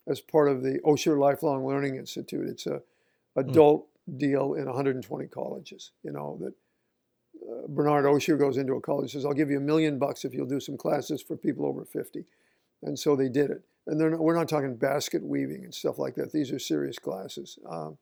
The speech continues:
Speaker 1: so, so that, that's what I wanted in, in the health,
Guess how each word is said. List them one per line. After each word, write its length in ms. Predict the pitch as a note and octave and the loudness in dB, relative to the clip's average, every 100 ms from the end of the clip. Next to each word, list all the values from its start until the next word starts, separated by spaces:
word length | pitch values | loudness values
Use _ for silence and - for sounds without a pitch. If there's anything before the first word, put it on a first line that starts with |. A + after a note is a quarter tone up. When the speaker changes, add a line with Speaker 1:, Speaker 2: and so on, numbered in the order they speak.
| _ _ _ - - _ _ _ _ | _ _ _ -20 -20 _ _ _ _
Speaker 1:
so, 480 | - F#3 E3+ D#3 - _ _ _ _ _ _ _ _ _ _ - | 8 12 12 10 0 _ _ _ _ _ _ _ _ _ _ -10
so 200 | - G3 | 2 4
that, 480 | D#3+ G3 G#3 D#3+ E3+ - - D3+ | 6 6 4 -4 -8 -8 -10 2
that's 300 | E3 D#3+ - | 2 2 -2
what 240 | D#3+ D#3+ | 4 8
I 120 | C#3+ | 8
wanted 520 | C#3+ D3+ E3 E3 - C3+ | 4 2 4 4 0 -6
in, 120 | D#3 | -4
in 320 | E3 D#3+ E3 | -4 -2 0
the 80 | D3+ | 0
health, 320 | A#2+ D3+ D3 | 6 6 4